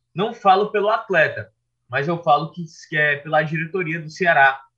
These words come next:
Eu acho que talvez se o Ceará tivesse negociando uma renovação, o atleta não quis e preferiu assinar um pré-contrato e talvez isso tenha ficado uma chateação, né? Não à toa, antes mesmo do Campeonato Ceará, o Ceará já, o, o Campeonato Brasileiro da temporada, o Ceará já acabou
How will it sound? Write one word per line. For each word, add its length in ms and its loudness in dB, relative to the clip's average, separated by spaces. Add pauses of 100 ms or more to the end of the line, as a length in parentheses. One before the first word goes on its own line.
Eu 80 -10
acho 220 -6
que 420 -6
talvez 340 0
se 40 -12
o 40 -14
Ceará 200 0
tivesse 400 -8
negociando 480 -8
uma 140 -10
renovação, 920 -4 (180)
o 120 0
atleta 420 0
não 220 -12
quis 420 -8
e 100 -4
preferiu 400 -6
assinar 360 0
um 40 -20
pré-contrato 600 -2
e 60 -20
talvez 340 -4
isso 160 -20
tenha 140 -12
ficado 320 -2
uma 120 -14
chateação, 720 -6
né? 220 -4 (340)
Não 180 2
à 120 2
toa, 320 -4
antes 180 -8
mesmo 280 -6
do 40 -18
Campeonato 440 -2
Ceará, 260 2
o 60 -4
Ceará 420 -2
já, 480 0 (100)
o, 260 -10 (360)
o 40 -16
Campeonato 440 -2
Brasileiro 500 -2
da 140 -4
temporada, 480 -2
o 40 -14
Ceará 320 -2
já 140 -2
acabou 540 -8